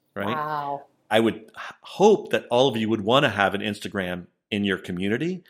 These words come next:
Speaker 1: but if you're only judging it on the number of jobs it produced, it would be a failure. And I would say,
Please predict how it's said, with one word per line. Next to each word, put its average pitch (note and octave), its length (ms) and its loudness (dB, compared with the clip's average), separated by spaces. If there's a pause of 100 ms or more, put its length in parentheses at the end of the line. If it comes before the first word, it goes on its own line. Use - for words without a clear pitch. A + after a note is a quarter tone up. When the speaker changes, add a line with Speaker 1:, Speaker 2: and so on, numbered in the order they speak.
(600)
Speaker 1:
but - 500 2
if A2 140 -4
you're A2 200 4
only C3+ 200 2
judging A#2 440 -2
it - 200 -10
on F#2+ 460 -4 (240)
the G2 100 -6
number G2 280 -2
of F2 120 -8
jobs D3+ 340 -2
it - 100 -14
produced, F2+ 480 -6 (160)
it C3+ 120 -2
would C3 140 -2
be B2+ 100 0
a C3 60 0
failure. D3 580 -4 (640)
And G2+ 120 -2
I G2+ 80 2
would G2+ 160 -2
say, G#2 340 -2